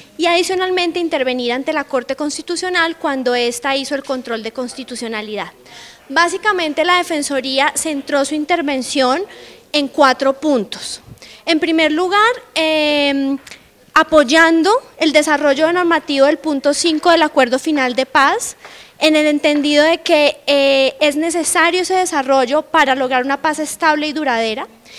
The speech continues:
y en ese sentido le solicitó a la Corte que en términos generales declarara la exequibilidad de este acto legislativo. Sin embargo, la Defensoría hizo algunos comentarios puntuales sobre, eh, los siguientes puntos.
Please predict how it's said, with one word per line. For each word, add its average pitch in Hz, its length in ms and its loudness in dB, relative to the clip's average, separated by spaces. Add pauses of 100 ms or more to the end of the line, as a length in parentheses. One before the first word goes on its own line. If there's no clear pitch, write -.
(240)
y 330 80 0
en 349 140 2
ese 349 160 0
sentido 349 600 0
le 339 140 0
solicitó 302 460 -4
a 269 80 4
la 285 100 0
Corte 349 440 2
que 359 120 -2
en 302 100 -2
términos 285 360 0
generales 254 500 0
declarara 254 540 0
la 277 100 2
exequibilidad 240 840 0 (140)
de 262 140 2
este 269 200 -4
acto 247 220 -2
legislativo. 277 600 -2 (720)
Sin 440 240 4
embargo, 403 440 4 (120)
la 330 240 4
Defensoría 339 720 0 (200)
hizo 302 280 0
algunos 339 380 0
comentarios 262 560 -2
puntuales 330 720 0 (320)
sobre, 277 760 4
eh, 254 400 2
los 247 160 0
siguientes 240 480 -4
puntos. - 580 -2